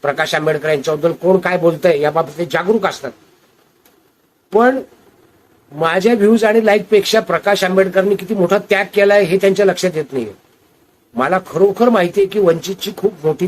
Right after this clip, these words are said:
ताकद आहे, ती ताकद त्यांनी पूर्वी दाखवून दिली आहे, ती आघाडीला का समजत नाही? म्हणजे विनाशकाले विपरीत बुद्धी ही खरं तर प्रकाश आंबेडकरांची नाहीये, प्रकाश आंबेडकरांकडे गमावण्यासारखं काहीही नाही.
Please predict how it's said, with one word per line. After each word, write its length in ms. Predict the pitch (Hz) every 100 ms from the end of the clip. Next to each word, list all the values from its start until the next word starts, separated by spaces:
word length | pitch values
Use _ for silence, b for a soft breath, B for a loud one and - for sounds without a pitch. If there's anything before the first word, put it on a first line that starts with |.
| 180
ताकद 320 | 147 175 160
आहे, 240 | 147 151
ती 760 | 120 _ _ - _ _ - 185 185
ताकद 260 | 180 208 -
त्यांनी 200 | 196 214
पूर्वी 280 | 214 190 214
दाखवून 360 | 180 175 214
दिली 180 | 202 202
आहे, 100 | 214
ती 100 | 233 208
आघाडीला 460 | 170 165 220 220 214
का 180 | 214
समजत 420 | 208 175 170 170 170
नाही? 80 |
म्हणजे 240 | 156 160 180
विनाशकाले 640 | 143 170 175 196 180 185
विपरीत 400 | 175 175 185 180
बुद्धी 340 | 175 180 170 127 _ _ _ _ -
ही 60 | 190
खरं 220 | 185 190 202
तर 100 | 190
प्रकाश 360 | 185 180 180
आंबेडकरांची 580 | 196 208 190 202 196 196
नाहीये, 240 | 190 147 104 _ _ _ _ _ _ _ _ _ -
प्रकाश 300 | 127 165 156
आंबेडकरांकडे 720 | 147 160 160 156 160 156 170
गमावण्यासारखं 840 | 156 147 156 170 165 151 139 175
काहीही 460 | 170 135 131 143 165
नाही. 220 | 165